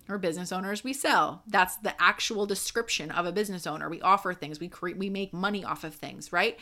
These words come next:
And so my approach, you know, from the early on was, "Okay, I'm just gonna start selling something every day."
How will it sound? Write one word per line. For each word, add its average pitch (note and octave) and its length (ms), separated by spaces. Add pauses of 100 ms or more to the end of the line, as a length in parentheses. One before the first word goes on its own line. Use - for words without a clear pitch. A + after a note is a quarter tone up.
(380)
And A#3+ 180
so B3 420 (340)
my A#3 240
approach, G3 720 (140)
you A#3 100
know, F#3 100
from G#3+ 300
the - 160
early G#3 280
on F#3+ 440
was, F#3+ 320
"Okay, G#3 240
I'm A3+ 100
just C#4 140
gonna D#4 80
start C#4 180
selling E4+ 340
something F3 360
every D#3+ 180
day." - 320